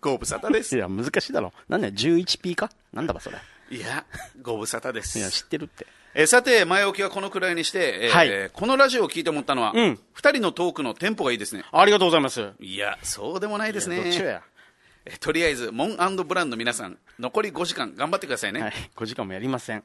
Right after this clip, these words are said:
Speaker 1: いや、頑張ってくださいね。
Speaker 2: ありがとうございます。頑張ります。
Speaker 1: えー、糸満の郵便ポスト、
Speaker 2: はい。
Speaker 1: プレゼント希望です。
Speaker 2: いや、やめてください。
Speaker 1: 絶対糸満でお願いします。
Speaker 2: はい、糸満の人困るんでやめてください。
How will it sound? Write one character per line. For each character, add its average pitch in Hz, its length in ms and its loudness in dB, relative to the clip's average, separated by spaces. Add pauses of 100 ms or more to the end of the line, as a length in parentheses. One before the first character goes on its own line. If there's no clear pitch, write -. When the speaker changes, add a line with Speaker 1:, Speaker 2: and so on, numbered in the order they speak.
Speaker 1:
い 123 60 -10
や、 117 160 -2
頑 127 140 -4
張 143 80 2
っ - 20 -6
て - 60 -10
く 113 80 -10
だ 101 100 -8
さ 101 160 -8
い 98 40 -10
ね。 92 60 -8
Speaker 2:
あ 117 40 -2
り 165 100 4
が 123 60 2
と 104 80 -6
う - 20 -6
ご 92 60 -8
ざ 90 80 -10
い - 20 -8
ま 90 60 -10
す。 92 80 -16
頑 98 120 -8
張 107 60 -6
り 104 60 -8
ま 87 100 -10
す。 - 220 -18
Speaker 1:
え 104 380 -6
ー、 - 40 -8
糸 190 140 -4
満 262 140 4
の 226 60 -2
郵 220 160 -2
便 220 120 -4
ポ - 120 -2
ス - 60 -4
ト、 143 80 0
Speaker 2:
は - 40 -4
い。 - 60 -12
Speaker 1:
プ 170 80 4
レ 170 60 6
ゼ 151 100 -2
ン 135 60 -6
ト 113 60 -10
希 131 120 -12
望 113 120 -4
で 104 80 -6
す。 - 80 -2
Speaker 2:
い 143 40 0
や、 156 80 4
や 143 60 4
め 147 60 2
て 139 80 -2
く 131 60 0
だ 110 60 -2
さ 98 80 -10
い。 - 40 -14 (200)
Speaker 1:
絶 - 320 -6
対 151 280 -2
糸 127 180 -12
満 117 220 -8
で - 80 -2
お 120 40 -4
願 117 40 -6
い - 20 -6
し - 20 -4
ま 123 60 -2
す。 139 40 -2
Speaker 2:
は 135 40 0
い、 131 40 2
糸 127 80 2
満 123 80 -2
の 120 60 -2
人 - 180 -6
困 117 220 -2
る 107 100 -4
ん 95 40 -4
で 135 100 0
や 120 100 2
め 95 80 -10
て - 100 -14
く - 100 -18
だ 87 100 -20
さ - 240 -10
い。 - 80 -14